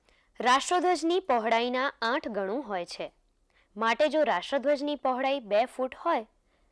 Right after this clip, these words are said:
તો સ્તંભની ઊંચાઈ બે ગુણ્યા આઠ બરાબર સોળ ફૂટ રહે છે. જ્યારે રાષ્ટ્રધ્વજ ફરકાવીએ ત્યારે કેસરી રંગ ઉપર રહેવો જોઈએ. સભાઓમાં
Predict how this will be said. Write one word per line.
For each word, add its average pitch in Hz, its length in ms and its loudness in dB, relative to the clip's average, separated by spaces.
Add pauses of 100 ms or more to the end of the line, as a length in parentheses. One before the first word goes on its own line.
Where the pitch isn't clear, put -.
તો 262 120 0
સ્તંભની 202 560 -6
ઊંચાઈ 214 460 -2 (420)
બે 254 320 4
ગુણ્યા 220 460 -6
આઠ 180 340 -6 (380)
બરાબર 180 520 -2 (360)
સોળ 330 240 4
ફૂટ 285 340 -6
રહે 185 300 -2
છે. 151 220 -12 (960)
જ્યારે 330 260 6
રાષ્ટ્રધ્વજ 302 580 2
ફરકાવીએ 339 640 2 (380)
ત્યારે 311 220 4
કેસરી 269 540 -4
રંગ 262 300 -4 (220)
ઉપર 294 360 2
રહેવો 196 360 -4
જોઈએ. 175 420 -8 (680)
સભાઓમાં 226 840 0